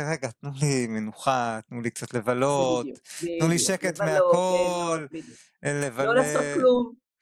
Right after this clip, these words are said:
Speaker 1: לא לעשות כלום",
Speaker 2: להשלים
Speaker 1: כל
Speaker 2: את
Speaker 1: ה-
Speaker 2: להשלים
Speaker 1: היית-
Speaker 2: את כל הסדרות בנטפליקס שאנחנו רוצות להשלים, כאילו, לקרוא את כל הספרים שעומדים לנו ליד המיטה, ל-, להיפגש עם כל החברות, ל-, ללכת לים, לעשות מלא ספורט,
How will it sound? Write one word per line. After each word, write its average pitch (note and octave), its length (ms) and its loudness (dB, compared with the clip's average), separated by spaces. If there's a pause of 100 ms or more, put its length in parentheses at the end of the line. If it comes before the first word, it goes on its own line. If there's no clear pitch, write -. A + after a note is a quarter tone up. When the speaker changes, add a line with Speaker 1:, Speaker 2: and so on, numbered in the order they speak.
(160)
Speaker 1:
לא E3 140 0
לעשות F3+ 300 -2
כלום", F#3 240 0
Speaker 2:
להשלים G3+ 160 0
Speaker 1:
כל G#3 180 2
Speaker 2:
את G3+ 80 4
Speaker 1:
ה- - 260 -6 (1160)
Speaker 2:
להשלים A#3+ 360 4
Speaker 1:
היית- B3 160 6
Speaker 2:
את - 60 -18
כל A#3 180 6
הסדרות A3 680 2
בנטפליקס G#3+ 520 -6
שאנחנו G3+ 280 -10
רוצות F#3+ 300 -6
להשלים, F#3 420 -6 (420)
כאילו, F3 560 -6
לקרוא F#3+ 380 -2
את G3 80 -2
כל F#3+ 160 -2
הספרים F#3 320 -6
שעומדים F3+ 340 -6
לנו F3+ 200 -8
ליד F3 200 0
המיטה, E3 380 -4
ל-, E3 60 -4 (480)
להיפגש G3 600 -2
עם - 60 -6
כל G#3 180 0
החברות, F#3+ 600 -2
ל-, F3 760 2
ללכת A3+ 300 0
לים, G#3 600 0
לעשות F#3+ 520 -8
מלא A3+ 160 -2
ספורט, G#3+ 560 -2